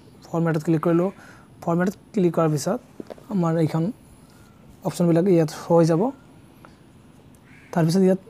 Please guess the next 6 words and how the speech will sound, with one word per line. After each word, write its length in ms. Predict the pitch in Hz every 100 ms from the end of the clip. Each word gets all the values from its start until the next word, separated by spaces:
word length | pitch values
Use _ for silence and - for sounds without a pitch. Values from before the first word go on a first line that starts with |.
| - - - - -
শ্বেপ 220 | 208 214 - -
ফিল, 260 | 180 151 120 - - - - - - - - - - - - - - - - - 170
ইয়াত 280 | 170 180 - - - -
পিকচাৰ। 460 | 202 - - 185 196 226 - - - - - - - - - - - - - - - - - - - - - - - - - - - - - - - - - - - - - - - -
চ' 140 | 185 170
ফ্ৰেণ্ডছ, 200 | 202